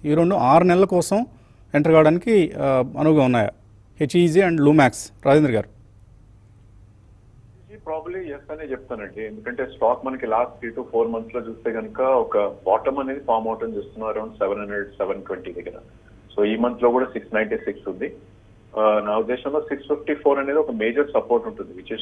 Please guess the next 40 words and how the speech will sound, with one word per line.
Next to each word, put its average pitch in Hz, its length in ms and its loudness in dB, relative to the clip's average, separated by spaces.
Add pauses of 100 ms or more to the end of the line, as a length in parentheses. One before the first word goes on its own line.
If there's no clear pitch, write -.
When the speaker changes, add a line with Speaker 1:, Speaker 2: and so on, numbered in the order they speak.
Speaker 2:
two 110 100 0
hundred 113 220 2
డే 120 60 4
మూవింగ్ 110 360 -2
average 104 360 -2
monthly 104 300 -6 (100)
chart - 200 -4
లో. 85 60 -12
మీరు 90 160 -20
six - 280 -14
months 110 220 -4
we 107 120 0
అంటున్నారు 101 320 -8
కాబట్టి 98 320 -6
monthly 101 300 -8 (120)
chart 95 140 -4
scale 95 240 -4
చూస్తే 143 300 -10 (600)
సిక్స్ - 180 -16
ఫిఫ్టీ 110 240 -4
ఫోర్ 101 220 0
దగ్గర 104 160 0
support 98 360 -6
ఉంది. 117 180 -6
Definitely 131 500 2
buy 113 260 6
or 123 120 6
dips - 300 -8
అనే 110 100 -6
చెప్తాను. 104 720 -12 (240)
And 107 100 -6
ఫోర్ 135 240 4
మంత్స్ 151 320 0
హై 131 120 6
ఏదైతే 131 300 -4
ఉందో 120 360 -6
వన్ 113 200 -6
జీరో 123 200 -6
టూ 117 280 -10
జీరో. 95 280 -12